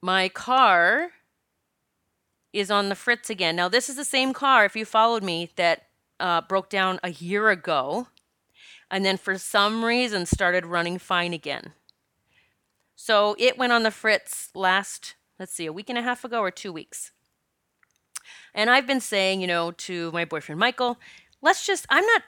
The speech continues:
putting any more money into this car. I'm ready for a new car. Like, I'm done with this."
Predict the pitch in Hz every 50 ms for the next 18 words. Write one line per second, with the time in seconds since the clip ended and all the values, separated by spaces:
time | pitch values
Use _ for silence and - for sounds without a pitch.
0 | _ - 294 262 254 - - 247 262 262 262 247 226 208 196 202 202 202 - 196
1 | 180 175 - - - 240 220 196 180 175 208 226 233 240 269 269 - 262 254 240
2 | 247 247 - - 262 262 240 185 180 180 185 - 226 226 208 233 247 269 262 254
3 | - - 180 180 - - -